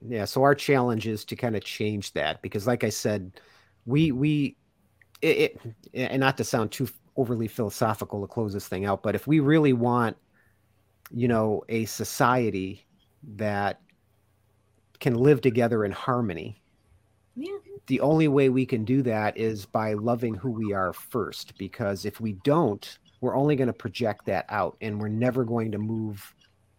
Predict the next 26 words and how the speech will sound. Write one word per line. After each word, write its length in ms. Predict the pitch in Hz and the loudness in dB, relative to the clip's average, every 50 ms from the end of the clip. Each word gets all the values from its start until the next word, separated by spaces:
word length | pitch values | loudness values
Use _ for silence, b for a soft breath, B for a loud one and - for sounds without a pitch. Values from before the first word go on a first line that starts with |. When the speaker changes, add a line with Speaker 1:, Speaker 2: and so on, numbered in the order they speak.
| _ - | _ -12
Speaker 1:
ahead. 420 | 98 90 101 110 95 82 85 85 - _ _ _ _ _ _ _ _ _ _ _ _ _ _ _ - | -12 -8 -6 -4 -4 -4 -4 -8 -14 _ _ _ _ _ _ _ _ _ _ _ _ _ _ _ -8
You 100 | 92 95 | -8 -6
know, 160 | 90 78 - - - | -6 -6 -8 -4 0
take, 160 | - 156 147 | 0 0 2
take 180 | - 156 156 - | 2 0 0 4
that 140 | 143 135 123 | 4 2 2
for 120 | - 127 107 | 2 0 0
what 180 | 107 110 90 | 0 0 -2
you 100 | 98 98 | -2 -4
will, 200 | 95 95 92 87 | -4 -2 -4 -4
but, 240 | - 87 90 82 - _ _ _ _ _ _ _ _ _ _ _ _ _ _ _ - - | -4 -4 -6 -6 -8 _ _ _ _ _ _ _ _ _ _ _ _ _ _ _ -14 -12
um, 320 | - 98 90 87 82 76 - _ _ b b b b b b b b b b b b b b b b b b - | -10 -8 -8 -8 -10 -12 -14 _ _ b b b b b b b b b b b b b b b b b b 4
work 260 | 135 175 180 180 180 | 8 8 8 10 10
on 140 | 165 160 160 | 8 8 8
yourself, 800 | 151 143 - - 143 131 127 127 123 - - - - - - - _ _ _ _ _ _ _ _ _ _ _ _ - | 6 4 4 4 6 6 6 6 4 2 -2 -16 -20 -20 -20 -20 _ _ _ _ _ _ _ _ _ _ _ _ -2
push 240 | - 160 135 - - | 0 2 2 2 0
it 80 | 113 | -2
out 220 | 113 113 113 113 - | -2 -2 -2 -2 -4
to 100 | - - | -6 -4
others, 680 | 101 98 101 101 98 95 95 - - - - - - - _ _ - | -4 -4 -4 -6 -6 -8 -10 -10 -14 -14 -16 -18 -20 -20 _ _ -14
and 100 | 98 101 | -10 -8
we're 100 | 95 104 107 | -6 -4 -2
all 100 | 110 113 | -2 -2
gonna 160 | 110 107 101 | -2 -4 -4
be 320 | 92 101 101 98 90 - _ _ _ _ _ _ _ _ _ _ _ _ _ _ _ _ | -2 -4 -4 -4 -6 -8 _ _ _ _ _ _ _ _ _ _ _ _ _ _ _ _
happy. 400 | - - - - - - - - | -6 -6 -6 -6 -8 -16 -20 -20